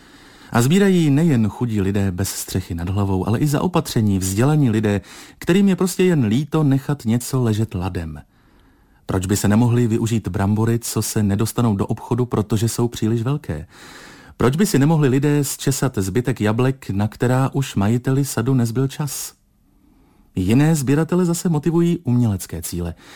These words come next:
Buď si prapodivnými artefakty rovnou zdobí své příbytky, nebo je používají jako výchozí materiál pro vlastní umělecké dílo.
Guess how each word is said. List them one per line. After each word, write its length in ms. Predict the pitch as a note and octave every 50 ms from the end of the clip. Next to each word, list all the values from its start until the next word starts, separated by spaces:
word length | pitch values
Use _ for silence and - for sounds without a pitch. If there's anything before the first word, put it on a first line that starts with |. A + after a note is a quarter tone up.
| - - - - - - - -
Buď 180 | G2+ C3 C3+
si 240 | - - - C3+ A#2
prapodivnými 720 | G2 - G2+ A2+ A2+ D#3 D3+ D3 D#3+ D#3+ E3 D#3+ D3+ B2+ -
artefakty 840 | - A2+ A#2 - - C#3 C3+ - C#3 - - - C#3 C#3+ C#3+ C3+ C3 -
rovnou 560 | G#2 G#2+ A2 A2+ A#2 A#2+ A#2+ B2 C3 C3+ C3
zdobí 360 | A#2+ G#2 G#2 F#2+ G2+ A2 A#2
své 220 | - - F#2 E2+
příbytky, 560 | E2+ - - F#2+ F#2+ G#2+ G#2 - - - D3+ D#3
nebo 340 | D3 A#2 A#2+ B2 C3+ D3+
je 160 | D#3 E3 E3+ F3
používají 720 | E3+ C3+ - C#3+ D3 C#3+ D3+ D3+ D3 D3+ D#3 D#3 D#3+ D3+
jako 260 | C#3+ C#3+ C#3+ - A#2+
výchozí 400 | F#2+ G2+ G#2+ - - C3 B2 F#2
materiál 560 | F2 F#2 F#2+ A2+ A2 A#2 A#2 A#2 A#2+ A#2+ A#2 - - - - - -
pro 200 | G2 G2+ G#2+ A2
vlastní 580 | C3 B2+ C3 - - - C3 B2+ B2+ C3 B2+ -
umělecké 560 | G#2+ F#2+ G2+ G#2 G#2 G#2 G2 - - G2+ F#2+
dílo. 320 | F2+ F#2 E2+ D#2+ D#2 E2